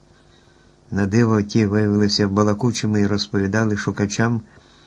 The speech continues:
що втікачі рано вранці пішли на північний захід,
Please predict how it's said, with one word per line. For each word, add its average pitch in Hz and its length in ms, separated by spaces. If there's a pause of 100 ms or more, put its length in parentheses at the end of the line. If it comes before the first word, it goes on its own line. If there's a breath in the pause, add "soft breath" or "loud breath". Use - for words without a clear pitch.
(180 soft breath)
що 104 200
втікачі 107 480
рано 113 240
вранці 107 400
пішли 110 360
на 107 120
північний 107 640
захід, 127 420